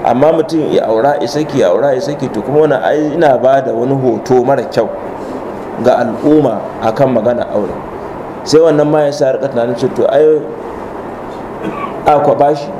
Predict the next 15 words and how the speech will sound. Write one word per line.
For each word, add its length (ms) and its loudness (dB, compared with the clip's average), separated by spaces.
ko 100 4
a 220 2
ba 160 4
wani 260 0
nan 100 -2
da 80 2
ya 80 2
zo 140 -4
tun 160 -2
daga 180 4
shi 140 -2
aura 260 2
ake 160 -2
a 100 0
saki. 300 -6